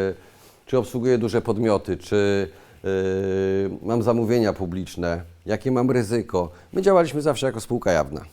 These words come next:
Najpierw cywilna, potem sąd, e, kazali się przekształcić w jawną. To też świetny przykład, proszę państwa. Był taki moment, kiedy,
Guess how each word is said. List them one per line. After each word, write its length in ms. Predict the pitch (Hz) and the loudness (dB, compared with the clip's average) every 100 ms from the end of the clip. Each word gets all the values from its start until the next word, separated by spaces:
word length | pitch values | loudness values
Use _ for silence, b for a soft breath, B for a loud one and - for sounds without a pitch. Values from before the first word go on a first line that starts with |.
| b b b _ _ _ - - _ _ _ - | b b b _ _ _ -20 -20 _ _ _ -4
Najpierw 300 | 107 110 90 | 0 0 -2
cywilna, 440 | - 120 156 143 120 B B B | -4 0 4 4 2 B B B
potem 380 | 117 113 104 92 B B | 0 4 4 2 B B
sąd, 380 | - 117 104 - 107 98 95 92 92 90 | 0 2 2 0 0 2 2 2 2 0
e, 40 | |
kazali 340 | 85 113 110 92 | 0 2 2 0
się 100 | 90 | -4
przekształcić 680 | 92 - 101 92 90 82 | -8 -2 -2 -2 -4 -4
w 40 | 87 | 2
jawną. 500 | 139 143 117 110 104 B _ _ b b b b b b _ | 2 2 2 0 -2 B _ _ b b b b b b _
To 100 | - | -8
też 220 | 107 127 - | -4 -2 -4
świetny 480 | - - 110 107 | -8 0 0 0
przykład, 380 | 101 - 95 90 | -4 -6 -6 -6
proszę 320 | 82 82 92 | -6 -6 -6
państwa. 520 | 87 85 82 - 85 82 B B _ B B B B - | -2 -4 -4 -2 -2 -2 B B _ B B B B -4
Był 120 | 110 | 0
taki 240 | 113 - | 0 0
moment, 340 | 110 123 117 113 | 0 0 0 0
kiedy, 500 | 113 101 104 101 | -2 2 4 2